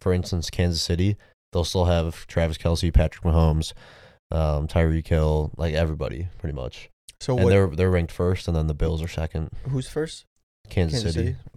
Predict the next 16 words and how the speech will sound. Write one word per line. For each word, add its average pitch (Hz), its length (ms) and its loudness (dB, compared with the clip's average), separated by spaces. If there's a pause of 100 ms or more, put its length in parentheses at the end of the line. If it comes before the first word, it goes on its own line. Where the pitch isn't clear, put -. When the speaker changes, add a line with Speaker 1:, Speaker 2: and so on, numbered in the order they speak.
(160)
Speaker 2:
Okay. - 80 -14 (460)
Speaker 1:
Jackson 85 400 -2
Mahomes. 82 360 -6 (920)
Speaker 2:
Um, 120 540 2 (320)
fuck - 240 -8
that 120 160 -8
guy. 135 300 -12 (840)
Speaker 1:
And 95 160 -4
his 82 100 -4
Speaker 2:
Uh, - 40 -4
Speaker 1:
wife. 92 340 -6
Speaker 2:
he's 131 140 -6
the 139 80 -2
weird 120 240 -4
TikToker, 110 520 -8
right? 120 180 -6